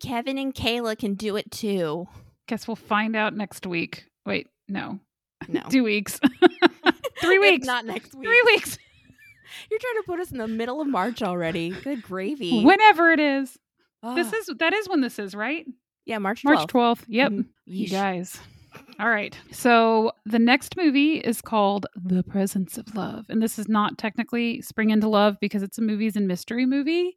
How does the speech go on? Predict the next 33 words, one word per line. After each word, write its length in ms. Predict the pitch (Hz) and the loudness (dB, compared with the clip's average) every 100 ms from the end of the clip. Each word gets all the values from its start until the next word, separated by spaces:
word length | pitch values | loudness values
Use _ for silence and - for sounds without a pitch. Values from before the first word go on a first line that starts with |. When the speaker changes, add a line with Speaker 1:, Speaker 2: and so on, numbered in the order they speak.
| _ | _
Speaker 2:
It 120 | - 233 | -6 -4
is 160 | 220 | -2
on 380 | 196 202 196 208 - | -2 -2 -2 -6 -8
March 400 | 202 190 202 - - _ | -6 -6 -6 -14 -16 _
thirteenth, 840 | 214 208 - - 202 196 285 - - | -8 -8 -12 -8 -4 -2 -2 -4 -16
Sunday. 760 | - 202 185 185 196 294 302 _ _ | -8 -6 -2 -2 0 0 -2 _ _
Adjunct 600 | 214 233 214 240 247 - _ - | 0 0 -2 -6 -6 -10 _ -8
Professor 680 | 240 - 196 - 196 220 240 | -8 -2 -2 -2 -2 -2 -4
Joss 580 | - 185 170 175 - - _ _ - | 0 2 2 -2 -6 -14 _ _ -18
travels 540 | - 196 180 208 247 | -2 0 0 -2 -4
to 120 | - 311 | -4 -2
England 500 | 220 202 190 214 - | 0 0 0 -2 -6
to 100 | - | -10
visit 380 | 185 190 202 247 | -4 -2 -2 -6
the 80 | 285 | -6
farm 380 | - 208 202 214 | -2 0 0 0
where 160 | 220 | -4
her 200 | - 247 | -4 -6
late 380 | 240 240 277 - | -2 0 0 2
mother 280 | 262 277 269 | 2 2 0
grew 220 | 254 247 | 0 2
up 260 | 226 220 - | 2 0 -4
and 220 | 233 220 | -2 0
bonds 400 | 214 208 214 220 | 0 0 0 -2
with 120 | 214 - | -6 -4
single 280 | 220 214 | -4 -4
father 340 | 220 208 196 196 | -2 0 0 -2
Daniel, 480 | 190 185 180 180 190 | -2 -4 -2 -4 -6
whose 480 | 214 208 202 196 190 - - _ _ | -4 -2 0 -2 -6 -12 -20 _ _
family 320 | 269 277 285 | -2 2 4
now 260 | 254 247 240 | 2 0 -2
runs 300 | 202 190 185 | -2 -2 -2
it. 280 | 170 - - | -6 -10 -12